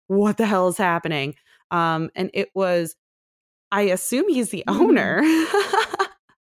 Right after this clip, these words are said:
Speaker 1: 'Cause I still don't even know. I just know that he was a nice person who was working there. And he's like, "Thank you so much." And I was like, "You're welcome." I hadn't had coffee yet. I was, the menu. But, um, he was so excited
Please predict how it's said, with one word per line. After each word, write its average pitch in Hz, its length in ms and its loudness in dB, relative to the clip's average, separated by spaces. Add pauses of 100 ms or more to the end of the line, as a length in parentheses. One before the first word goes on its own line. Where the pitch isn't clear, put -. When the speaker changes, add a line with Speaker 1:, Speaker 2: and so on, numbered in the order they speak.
(380)
Speaker 1:
'Cause 453 380 -2
I 480 180 4
still 466 220 2
don't 277 140 2
even 233 220 0
know. 175 160 2
I 208 120 2
just 269 240 -8
know 226 440 0 (360)
that 233 100 0
he 226 120 -2
was 240 120 0
a 202 80 0
nice 196 260 -2
person 285 300 -2
who 269 60 0
was 247 120 -2
working 285 260 -2
there. 190 100 0
And 208 100 0
he's 226 140 -2
like, 208 260 -4 (560)
"Thank 220 240 -2
you 226 100 -2
so 190 300 -2
much." 185 360 -2
And 196 100 -2
I 175 40 -2
was 180 160 -2
like, 180 400 -2 (840)
"You're 214 240 -6
welcome." 185 480 -8
I 208 60 0
hadn't 233 200 -2
had 208 160 -4
coffee 165 380 -2
yet. 151 380 -4 (320)
I 165 100 -4
was, 165 300 -10
the 170 240 -8
menu. 151 560 -4 (640)
But, 175 220 0
um, 151 560 -2 (120)
he 233 140 -6
was 214 160 -2
so 190 140 0
excited 175 500 -2